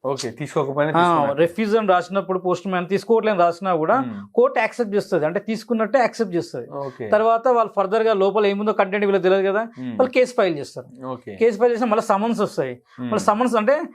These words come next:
Speaker 2: నోటీస్ కి వచ్చిన తర్వాత రిప్లై ఇస్తే కేసు అయిపోతుంది. ఇప్పుడు
Speaker 1: Hmm.
Speaker 2: ఆయన సాటిస్ఫై అయ్యో లేకపోతే ఏదైనా కాంప్రమైజ్ అయ్యో లేదో అయిపోయేదాన్ని
Speaker 1: అవును.
Speaker 2: మళ్ళీ కోర్టు నోటీస్ తీసు-, తీసుకొస్తారు వీళ్ళు.
Speaker 1: ఓకే.
Speaker 2: కోర్టు నోటీస్ కూడా వీళ్ళు భయపడతారు, "ఇది అరే నోటీస్ తీసుకోవాలా ఇది వద్దా?" అని చెప్పేసి భయపడ్డారు అనుకోండి,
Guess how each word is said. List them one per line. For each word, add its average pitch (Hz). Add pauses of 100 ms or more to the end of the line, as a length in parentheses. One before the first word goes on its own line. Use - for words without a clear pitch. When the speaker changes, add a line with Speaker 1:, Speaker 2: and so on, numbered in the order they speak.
(360)
Speaker 2:
నోటీస్ 233
కి 285 (120)
వచ్చిన 196
తర్వాత 226 (240)
రిప్లై 226
ఇస్తే 247
కేసు 254
అయిపోతుంది. 214
ఇప్పుడు 147
Speaker 1:
Hmm. 180
Speaker 2:
ఆయన 180
సాటిస్ఫై 190
అయ్యో 185
లేకపోతే 185 (240)
ఏదైనా 185
కాంప్రమైజ్ 185
అయ్యో 185
లేదో 185
అయిపోయేదాన్ని 175
Speaker 1:
అవును. 120
Speaker 2:
మళ్ళీ 226
కోర్టు 226
నోటీస్ 214
తీసు-, 202
తీసుకొస్తారు 170
వీళ్ళు. 117
Speaker 1:
ఓకే. 120
Speaker 2:
కోర్టు 240
నోటీస్ 214
కూడా 269
వీళ్ళు 247
భయపడతారు, 190
"ఇది 175
అరే 175
నోటీస్ 180
తీసుకోవాలా 175
ఇది 165
వద్దా?" 160
అని 160
చెప్పేసి 160
భయపడ్డారు 156
అనుకోండి, 139